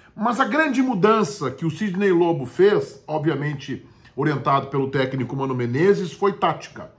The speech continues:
O que que ele fez? Ele liberou o Depena pelo corredor esquerdo. Tá aqui a prancheta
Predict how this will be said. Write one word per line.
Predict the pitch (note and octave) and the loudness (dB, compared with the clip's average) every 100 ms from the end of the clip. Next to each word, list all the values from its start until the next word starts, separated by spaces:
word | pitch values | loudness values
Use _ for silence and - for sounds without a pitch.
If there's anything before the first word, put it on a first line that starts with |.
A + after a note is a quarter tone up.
| _ _ _ - | _ _ _ -4
O | |
que | F#3 C4+ | 0 2
que | C4+ | 4
ele | B3+ | 2
fez? | - G3+ D3 - | 4 4 4 -2
Ele | G#3 G#3+ A3 | -2 0 2
liberou | G3+ A3 C#4+ A#3+ A#3 A3+ F#3 F#3 G3 A#3 - | 2 2 2 0 0 6 8 8 6 -2 -8
o | G3 | -6
Depena | F#3 D#3+ F3+ - F3 F#3 F3+ F3+ - - | 0 2 2 4 6 6 2 -2 -6 -12
pelo | - E3 E3 | 0 2 2
corredor | - D3+ C#3 C3 C3+ | 0 -4 -4 -2 -2
esquerdo. | C3 - G#2+ E2+ | -2 -6 -12 -12
Tá | - G3 | -10 -8
aqui | C4+ | -2
a | B3+ | -2
prancheta | A#3 G#3+ E3 A#3 A#3 A#3 F#3+ - | -2 -2 -2 -2 -4 -2 -4 -6